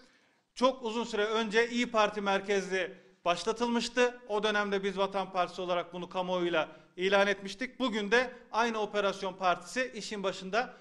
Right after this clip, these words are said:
görevine devam etmektedir. Bu kışkırtmayı körükleyen, <clears throat> başta İYİ Parti ve C H P yönetimleri Suriye düşmanlığı yaparken,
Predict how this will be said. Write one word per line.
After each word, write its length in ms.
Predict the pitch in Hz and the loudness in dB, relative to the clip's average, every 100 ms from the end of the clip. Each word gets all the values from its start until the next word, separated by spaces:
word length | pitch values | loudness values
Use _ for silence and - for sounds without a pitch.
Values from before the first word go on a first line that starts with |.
| - | -8
görevine 420 | - 202 196 202 208 | 0 4 4 2 4
devam 300 | 196 185 175 | 6 6 2
etmektedir. 600 | - 147 143 131 117 - _ _ _ _ _ _ - | -4 -6 -6 -10 -10 -20 _ _ _ _ _ _ -10
Bu 140 | 247 | -8
kışkırtmayı 640 | 247 240 254 202 220 233 233 | -6 -6 -4 -4 0 0 2
körükleyen, 580 | 226 220 214 214 170 - - 202 - | 0 0 2 4 2 -2 -14 -16 -18
<clears throat> 400 | - _ _ - | -20 _ _ 0
başta 540 | 180 196 - 240 240 233 | 2 2 4 4 4 0
İYİ 240 | 226 233 | -2 2
Parti 300 | 220 208 226 | 2 2 2
ve 140 | 220 | 0
C 160 | 185 208 | 4 4
H 80 | 208 | 6
P 100 | 226 | 4
yönetimleri 920 | 208 214 214 202 202 208 175 - - - _ _ | 4 2 0 2 6 6 4 0 -18 -20 _ _
Suriye 520 | - - 220 247 233 196 | -20 -6 -2 2 2 0
düşmanlığı 440 | - 214 214 214 | -2 -4 -4 -2
yaparken, 600 | 202 196 262 269 247 165 | 0 2 2 2 2 0